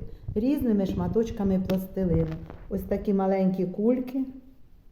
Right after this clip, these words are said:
приліпити різного кольору, відриваємо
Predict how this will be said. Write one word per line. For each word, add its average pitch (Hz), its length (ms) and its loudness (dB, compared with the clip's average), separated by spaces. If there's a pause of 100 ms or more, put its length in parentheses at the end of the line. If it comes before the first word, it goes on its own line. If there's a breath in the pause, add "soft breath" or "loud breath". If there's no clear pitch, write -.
(1800)
приліпити 214 840 4 (180)
різного 196 580 4
кольору, 190 560 2 (640)
відриваємо 190 880 2